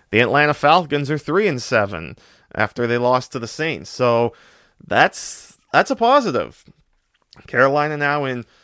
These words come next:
uh, third place in the division. And so they, um, and they're still sitting with a top ten pick. So things are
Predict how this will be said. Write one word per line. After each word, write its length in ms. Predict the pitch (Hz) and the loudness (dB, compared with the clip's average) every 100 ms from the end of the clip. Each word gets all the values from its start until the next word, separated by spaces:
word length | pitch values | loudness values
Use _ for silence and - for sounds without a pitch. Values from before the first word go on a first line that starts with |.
| _ _ - | _ _ -2
uh, 200 | 123 117 | 0 0
third 320 | - 151 151 | 0 -4 -4
place 720 | 156 151 160 - - - - - - _ | -2 -2 -2 -8 -14 -16 -20 -20 -20 _
in 260 | 127 143 139 | -2 -2 0
the 160 | 143 | -2
division. 720 | 135 120 127 147 165 208 214 160 _ _ _ _ _ _ _ _ _ _ _ 120 | -2 -2 -2 -2 -2 -6 -8 -14 _ _ _ _ _ _ _ _ _ _ _ -6
And 180 | 117 | -6
so 600 | 110 135 120 120 117 110 - _ _ _ _ _ | -4 0 2 4 2 -2 -8 _ _ _ _ _
they, 380 | - 117 113 110 | -4 0 0 0
um, 840 | 104 101 98 95 95 92 90 _ _ _ _ _ _ _ _ _ _ | 0 0 0 -2 -6 -14 -18 _ _ _ _ _ _ _ _ _ _
and 160 | 117 123 | -4 -4
they're 60 | |
still 240 | - 180 160 | -4 -4 -4
sitting 260 | 160 151 | -4 -2
with 100 | 151 | -2
a 60 | 135 | -2
top 260 | 147 127 | -2 -2
ten 200 | - 139 | -2 -6
pick. 320 | 120 185 - - | -2 -4 -4 0
So 360 | 131 127 123 - _ _ _ _ _ _ _ _ | 2 4 2 -4 _ _ _ _ _ _ _ _
things 260 | 156 269 220 | -2 0 0
are 280 | 302 277 | -2 -2